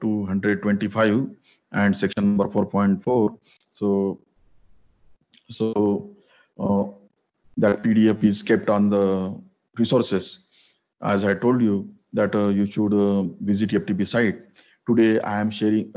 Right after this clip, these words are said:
today I will share with you the, my YouTube, uh, channel, uh, link on your WhatsApp group. So you can,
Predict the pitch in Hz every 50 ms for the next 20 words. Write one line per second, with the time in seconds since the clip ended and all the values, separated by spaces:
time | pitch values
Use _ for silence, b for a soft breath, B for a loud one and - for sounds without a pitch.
0 | 101 - 120 110 110 110 107 107 107 110 107 104 - 117 123 127 127 110 101 -
1 | - 117 117 - 113 113 110 110 110 104 101 110 104 101 101 101 98 101 - b
2 | b b b b b b _ - 107 104 104 104 101 104 104 107 110 104 113 113
3 | 107 107 113 110 107 107 107 104 104 - 110 113 117 131 123 95 85 - - _
4 | _ _ _ _ _ _ _ - - - - - - 104 98 98 98 98 98 98
5 | 95 92 101 123 123 98 85 - - - _ _ _ _ _ - 104 101 101 101
6 | 101 98 92 101 101 98 - - 104 98 101 - 117 135 180 - - - - _
7 | _ b b b b b b b b - - 101 101 101 101 107 107 104 101 98
8 | 92 90 -